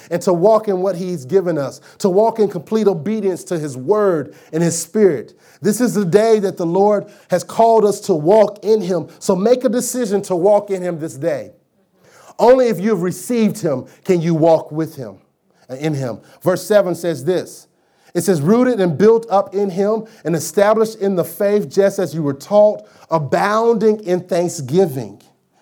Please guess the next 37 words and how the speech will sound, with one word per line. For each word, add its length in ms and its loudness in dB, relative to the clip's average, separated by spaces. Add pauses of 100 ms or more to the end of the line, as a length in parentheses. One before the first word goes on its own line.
(640)
Part 260 4
of 160 0
our 160 4
walking 680 2
in 300 0
Christ 520 -2
is 160 -6
understanding 680 0
that 180 0
we 140 0
must 300 -2 (260)
be 120 2
rooted, 640 2
uh, 140 -4
we 140 2
have 240 4
our 100 4
roots 460 -2
in 180 2
him. 320 -6 (580)
Our 140 2
lives 400 0
should 140 -4
be 120 -4
understood 760 0 (100)
as 220 -6
the 100 -10
branch 560 -4
and 120 -2
the 80 0
vine. 680 -6 (1160)
We 160 4
are 60 0
connected 540 -6
with 200 -8
him 120 -6
forever. 580 -10